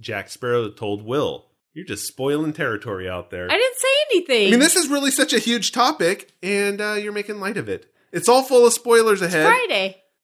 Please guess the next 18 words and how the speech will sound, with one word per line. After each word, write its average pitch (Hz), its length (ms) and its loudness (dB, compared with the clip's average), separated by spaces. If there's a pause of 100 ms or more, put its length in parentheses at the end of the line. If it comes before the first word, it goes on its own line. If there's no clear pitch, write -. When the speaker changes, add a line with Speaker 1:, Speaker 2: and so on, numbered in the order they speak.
Speaker 1:
And 165 720 -2 (100)
I 156 80 -4
know 180 200 -2
I'm 175 120 -6
walking 156 260 -2
a 139 60 0
tightrope 135 440 -6
here 127 100 -6
trying 127 180 -10
to 117 60 -8
keep 120 220 -14
Heather 131 240 -6
leashed 117 440 -10
on 95 160 -8
this 92 180 -14
kind 95 200 -12
of 90 100 -18
thing. 92 320 -12